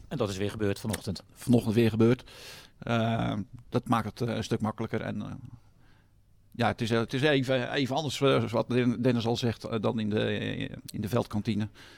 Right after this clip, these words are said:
Speaker 2: Elke zaterdagochtend, eh, opbouwen, elke zaterdagavond, eh, alles weer opruimen. En, eh, ja, dat, eh,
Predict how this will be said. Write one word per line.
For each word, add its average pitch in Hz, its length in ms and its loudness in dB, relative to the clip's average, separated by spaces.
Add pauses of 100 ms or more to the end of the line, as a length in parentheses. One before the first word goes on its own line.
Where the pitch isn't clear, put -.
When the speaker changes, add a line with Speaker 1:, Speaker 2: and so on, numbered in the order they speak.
Speaker 2:
Elke 110 280 0
zaterdagochtend, 107 800 0
eh, 101 280 -4
opbouwen, 120 480 4
elke 110 260 -2
zaterdagavond, 107 760 0
eh, 104 80 -4
alles 113 240 -2
weer 110 100 0
opruimen. 110 460 -2 (680)
En, 101 400 -2
eh, 101 460 -4 (460)
ja, - 180 -2
dat, 113 200 -6
eh, 117 160 0